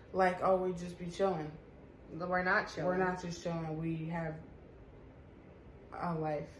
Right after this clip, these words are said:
Speaker 1: going on.
Speaker 2: Right. <laughs>
Speaker 1: Just gonna spare myself.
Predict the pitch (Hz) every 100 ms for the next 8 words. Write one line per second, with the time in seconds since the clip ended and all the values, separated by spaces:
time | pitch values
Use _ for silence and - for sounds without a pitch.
0 | - - 165 160 156 156 262 302 - -
1 | - 554 - 480 539 453 427 - 403 -
2 | - - 269 - 208 190 - 190 175 170
3 | 160 165 160 160